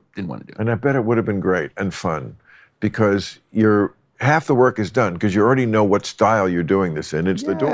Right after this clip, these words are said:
Speaker 2: You're
Speaker 1: Yeah.
Speaker 2: doing the Doors.
Speaker 1: How, how amazing to be in that
Speaker 2: No.
Speaker 1: energy with them and just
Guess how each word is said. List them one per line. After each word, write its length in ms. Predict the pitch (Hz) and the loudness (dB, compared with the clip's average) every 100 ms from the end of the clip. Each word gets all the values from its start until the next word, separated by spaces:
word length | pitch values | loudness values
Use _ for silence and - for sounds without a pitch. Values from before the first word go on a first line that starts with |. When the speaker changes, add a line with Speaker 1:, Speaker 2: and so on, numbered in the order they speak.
| 92 | -2
Speaker 2:
You're 80 | - | -4
Speaker 1:
Yeah. 120 | 101 | -2
Speaker 2:
doing 200 | 101 101 | -2 0
the 80 | 98 | -2
Doors. 500 | 104 139 98 - - _ _ _ _ | 0 0 0 -4 -10 _ _ _ _
Speaker 1:
How, 280 | - 165 - | -8 -6 -6
how 200 | 143 151 - | -2 -2 -2
amazing 580 | 107 98 110 143 117 92 | -4 -2 0 0 0 -4
to 60 | 98 | -6
be 380 | - 113 113 | -4 -2 0
in 180 | 98 95 | -2 -2
that 80 | 101 | -2
Speaker 2:
No. 340 | 165 143 101 87 | -2 -2 -4 0
Speaker 1:
energy 380 | 120 147 117 | 0 0 0
with 180 | 101 101 | -2 0
them 240 | 98 98 90 | 0 0 -2
and 120 | 92 | -6
just 280 | 98 - | -6 -10